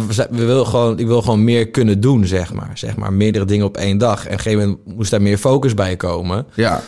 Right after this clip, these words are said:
Speaker 1: En dan, eh, wil je daar gewoon voor gaan. Dus dan heb je een soort stok achter de deur. En dan, eh, dan dacht ik, "Ja, ik wil nu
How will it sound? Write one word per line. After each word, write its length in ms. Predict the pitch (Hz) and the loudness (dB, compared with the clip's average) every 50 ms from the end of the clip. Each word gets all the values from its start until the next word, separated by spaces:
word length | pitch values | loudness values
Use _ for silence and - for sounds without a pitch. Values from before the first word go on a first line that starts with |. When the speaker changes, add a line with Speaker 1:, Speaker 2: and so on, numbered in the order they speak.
| - - - | -14 -14 -6
Speaker 1:
En 160 | - 113 113 | -2 -2 0
dan, 360 | 113 131 131 131 131 - - | 2 2 2 0 -2 -4 -4
eh, 440 | - 113 107 104 101 98 98 95 87 76 67 | -2 0 0 0 0 0 -2 -2 -4 -6 -4
wil 140 | 98 113 107 | -2 -2 0
je 160 | 95 95 85 | 0 -2 -2
daar 220 | 90 92 95 95 | -4 -4 -4 -4
gewoon 220 | - - 92 95 87 | -4 -4 -6 -4 -4
voor 120 | 92 98 | -4 -4
gaan. 440 | - 127 107 92 90 98 120 120 120 - _ | -2 -2 -2 -2 -2 -4 -6 -8 -10 -14 _
Dus 120 | - 107 | -6 -2
dan 80 | 107 104 | 0 0
heb 100 | 95 92 | 0 0
je 60 | 98 | 0
een 80 | 98 95 | 0 0
soort 200 | - 113 101 - | 0 0 0 0
stok 280 | - - - 117 110 - | -2 0 -2 -2 -2 -2
achter 280 | - 95 92 - - | -6 -6 -4 -4 -4
de 80 | 87 85 | -4 -4
deur. 340 | 82 80 80 90 101 110 120 _ _ _ _ _ _ _ - | -4 -4 -6 -6 -8 -8 -10 _ _ _ _ _ _ _ -8
En 160 | - 98 85 | -6 -6 -6
dan, 280 | 85 85 85 78 80 | -6 -6 -8 -10 -10
eh, 60 | 78 - - - - - - - | -10 -12 -12 -14 -16 -18 -16 -12
dan 180 | 92 92 90 | -10 -8 -6
dacht 160 | 90 92 95 | -6 -6 -8
ik, 40 | - - | -8 -12
"Ja, 40 | 90 | -10
ik 60 | 90 | -8
wil 160 | 90 90 90 92 | -6 -4 -4 -2
nu 140 | 101 101 | -2 -2